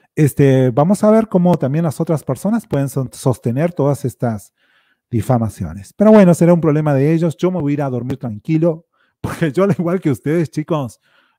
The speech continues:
yo soy un ex simple miembro de banca, no me interesa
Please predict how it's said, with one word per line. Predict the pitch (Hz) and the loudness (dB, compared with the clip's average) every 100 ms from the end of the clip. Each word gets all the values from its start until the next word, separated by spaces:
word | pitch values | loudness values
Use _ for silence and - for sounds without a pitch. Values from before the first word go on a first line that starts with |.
| _ | _
yo | 226 | -6
soy | - 160 156 - | -4 -4 -4 -4
un | 160 170 156 | -6 -6 -6
ex | 165 165 - | -8 -8 -8
simple | 175 170 160 151 | -6 -6 -6 -6
miembro | 147 151 156 143 | -4 -4 -4 -4
de | |
banca, | 131 156 156 156 147 | -4 -6 -10 -10 -8
no | 160 | -8
me | 160 | -8
interesa | 139 139 147 151 147 143 | -8 -6 -6 -8 -8 -10